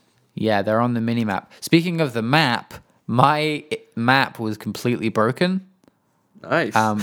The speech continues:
Speaker 2: <laughs>
Speaker 1: the, the mini map
Speaker 2: Nice.
Speaker 1: was fine, but the actual map, the press start,
Speaker 2: Oh, gotcha.
Speaker 1: uh, the, <laughs> the, um,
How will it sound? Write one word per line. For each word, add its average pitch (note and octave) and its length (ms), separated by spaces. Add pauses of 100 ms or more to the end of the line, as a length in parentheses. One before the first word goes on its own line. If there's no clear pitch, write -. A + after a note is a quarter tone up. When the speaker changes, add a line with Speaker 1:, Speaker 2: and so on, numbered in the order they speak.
Speaker 2:
<laughs> - 420
Speaker 1:
the, B2+ 220
the B2+ 160
mini E3 220
map D#3+ 200
Speaker 2:
Nice. G#2+ 100
Speaker 1:
was B2 160
fine, C#3 420
but C3+ 220
the B2+ 120
actual B2+ 460
map, A#2+ 400 (220)
the A#2 120
press A2+ 240
start, A2+ 400 (300)
Speaker 2:
Oh, D#2 160
gotcha. - 200
Speaker 1:
uh, G2+ 320 (420)
the, G#2+ 440 (240)
<laughs> - 240
the, C#3 420
um, B2+ 340